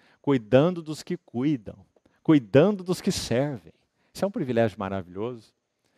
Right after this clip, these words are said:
Quando cuidamos de um pai, quando cuidamos de uma mãe, quando cuidamos de um filho, quando cuidamos de irmãos que estão nessa tarefa,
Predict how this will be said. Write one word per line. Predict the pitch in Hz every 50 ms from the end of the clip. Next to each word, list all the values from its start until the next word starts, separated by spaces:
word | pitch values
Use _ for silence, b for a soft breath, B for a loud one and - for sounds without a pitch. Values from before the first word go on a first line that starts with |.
| _ _ _ _ _ _ _ _ _ _ _ _ _ _ _ _ _ _
Quando | - 156 151 147
cuidamos | - 156 135 120 135 139 139 113
de | 120
um | 123 110
pai, | - 110 110 113 123 123 117
quando | - - 117 117 -
cuidamos | - 123 110 117 117 117 95
de | 117
uma | 120 110 101
mãe, | 98 98 104 110 117 113 104
quando | - 113 113 107
cuidamos | - 117 113 101 113 113 110
de | 113 117
um | 110
filho, | - - - 104 104 113 113 110 104 95 - _ _ _ _ _ _ _ _ _ _
quando | - 135 131 127
cuidamos | 139 139 120 127 131 139 104
de | 113 143
irmãos | 135 120 107 113 123 135 139 123 -
que | -
estão | 113 - - 139 135
nessa | 135 123 - 131
tarefa, | - - 101 95 101 104 113 123 - - - 101 95